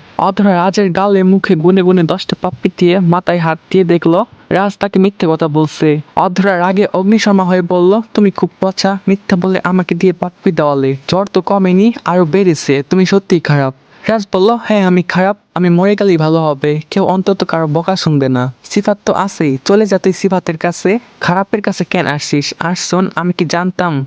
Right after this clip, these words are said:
পাপ্পি দিলে জ্বর ভালো হয় না? সিজান ভাইয়াকে বলতে শুনেছি, সিজান ভাইয়া সিনহা আপুর ব-, আপুকে বলতো, আপুর পাপ্পিতেই নাকি সিজান ভাইয়ার জ্বর ভালো হয়েছে। সিনহা আপুকে তুই বলিস যে সিজান ভাইয়া বলেছে কিনা।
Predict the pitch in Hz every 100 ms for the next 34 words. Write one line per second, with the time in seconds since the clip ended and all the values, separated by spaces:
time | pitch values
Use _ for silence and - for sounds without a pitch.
0 | - 156 - 175 180 160 170 156 143 156
1 | 160 143 143 185 196 - - 190 214 190
2 | 170 196 202 196 160 180 190 - 165 147
3 | - 147 143 - 185 185 175 175 185 220
4 | - - - 185 170 180 170 170 180 165
5 | 165 - 160 165 165 175 160 165 - 185
6 | 214 - - 180 - 196 208 202 233 208
7 | 190 185 196 180 190 190 185 202 160 170
8 | 165 151 147 143 143 139 143 143 139 -
9 | - - 196 180 185 185 185 185 185 -
10 | 180 156 190 170 - - 156 147 156 151
11 | 151 143 160 151 139 - 127 123